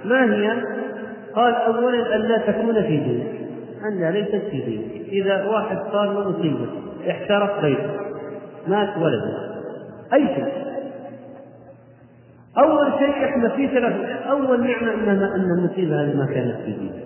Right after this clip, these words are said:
وإلا لو، لو كان كفر ولا ارتد ولا فجر كان، ماذا كان حاله؟ ثانيًا، أنها لا تكون أعظم مما كانت. لو تأملت،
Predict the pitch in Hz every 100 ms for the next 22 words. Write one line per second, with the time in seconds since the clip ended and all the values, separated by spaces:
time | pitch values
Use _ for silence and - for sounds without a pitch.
0 | - - 160 185 202 175 160 160 160 156
1 | - 180 151 - - 127 120 139 135 -
2 | 147 - - 123 135 127 139 135 127 -
3 | - - 147 156 135 127 - - - -
4 | - - - - - - - 160 156 139
5 | 147 131 113 104 98 104 - - - -
6 | - 165 190 247 247 254 - - - -
7 | - - - - - - - - - -
8 | - - - 214 262 247 226 190 190 170
9 | 170 226 233 - 196 - 240 208 190 233
10 | 214 190 185 185 226 233 233 220 180 139
11 | 135 - - - - - - - - -
12 | - - - - - - - - - -
13 | - - - - 180 180 185 202 214 247
14 | 220 -